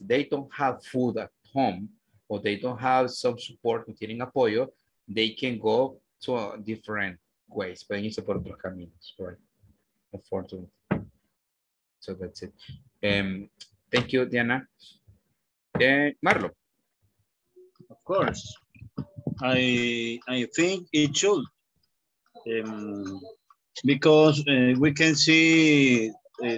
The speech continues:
Speaker 2: too many families. Uh, they are a couple of,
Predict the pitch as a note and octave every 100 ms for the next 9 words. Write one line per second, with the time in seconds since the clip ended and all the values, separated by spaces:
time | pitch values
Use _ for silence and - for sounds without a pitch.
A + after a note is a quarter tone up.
0 | G#2+ C3 C3 C#3 C#3+ C#3+ C3 A#2+ G2+ _
1 | B2+ E3 B2+ A#2+ B2 - _ _ _ _
2 | _ _ _ A2+ G#2+ G#2+ G#2 G2+ G2 G2
3 | - - - - A#3 A#3+ - - - -
4 | - B2 C#3 C#3+ D3+ D3+ D#3 C#3+ D#3 D#3+
5 | D3+ D3+ C3+ B2 A#2